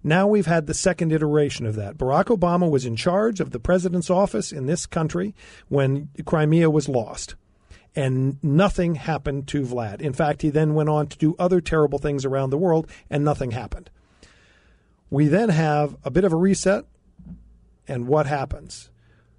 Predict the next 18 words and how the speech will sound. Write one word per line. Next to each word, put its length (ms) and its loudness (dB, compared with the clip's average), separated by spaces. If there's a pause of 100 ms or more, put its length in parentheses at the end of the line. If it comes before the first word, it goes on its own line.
(240)
Joe 220 4
Biden 320 2
gets 180 -4
elected, 540 -6 (180)
and 220 -4
Vladimir 480 0
Putin 420 0
is, 300 -6
it's 180 -6
not 240 0
lost 380 2
on 140 -4
him 180 -4
that 100 -6
Joe 260 4
trained 400 0
under 460 -2 (180)
Barack. 500 2